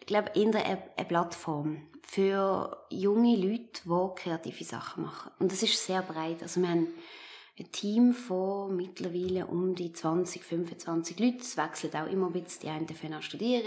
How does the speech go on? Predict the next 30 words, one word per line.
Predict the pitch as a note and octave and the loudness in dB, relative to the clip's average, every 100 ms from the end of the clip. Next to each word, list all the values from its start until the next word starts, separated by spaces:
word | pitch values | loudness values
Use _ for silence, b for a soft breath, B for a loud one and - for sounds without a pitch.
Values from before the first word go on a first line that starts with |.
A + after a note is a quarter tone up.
| G#3 G3 | 0 0
in | E3 | 0
einem | D3 | 0
anderen | D3 D#3 D3+ | -2 -2 0
Land, | F#3 G#3+ G#3 | 0 2 0
dann | D#3 | -4
hören | D3 D3+ | -4 -4
sie | - | -4
mal | E3+ | -2
auf, | A3 G#3+ | -2 -4
dann | - | -6
kommen | G3+ G3 | -2 -2
sie | E3 | -2
wieder. | E3+ E3+ | -4 -4
Es | E3 | -6
ist | - | -8
so | - - | -10 -10
ein | |
bisschen, | E3 - | -12 -10
es | - | 2
sind | C4+ | 4
plus | G#3+ A3+ A3+ | 4 2 4
minus | F#3 F#3 | 2 2
zwanzig | E3+ F3+ E3+ F3 | 0 -2 -2 -6
Leute, | G3+ G3+ | -8 -6
die, | F3+ F3+ - - - - - - - - - | -6 -6 -8 -16 -16 -16 -16 -18 -20 -16 -4
ähm, | F3+ F3 | 0 2
in | F#3 | 0
verschiedensten, | F3+ - F#3+ F#3+ F#3 - F3 | -2 -2 0 0 0 -2 -2
ähm, | F3 E3+ E3 E3 E3 - - E3 D#3+ D#3 D#3 _ _ _ _ _ _ _ - | 0 0 0 0 -2 -4 -2 2 2 0 -8 _ _ _ _ _ _ _ -6
Kulturbereichen | F3+ E3+ - - G3 G3 G3+ G3 F3+ E3 D#3 D#3 - - | -4 -4 -2 2 4 6 4 4 0 0 -2 -4 -8 -10